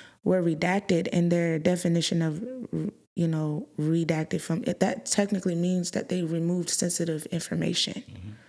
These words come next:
Speaker 1: But what they did was not remove sensitive information. They turned his, his questioning, and they,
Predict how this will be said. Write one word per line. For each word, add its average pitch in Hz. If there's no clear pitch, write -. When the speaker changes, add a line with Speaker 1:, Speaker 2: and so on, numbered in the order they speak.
Speaker 1:
But 196
what 185
they 214
did 202
was 180
not 175
remove 180
sensitive -
information. -
They 196
turned 185
his, 175
his -
questioning, 185
and 185
they, 196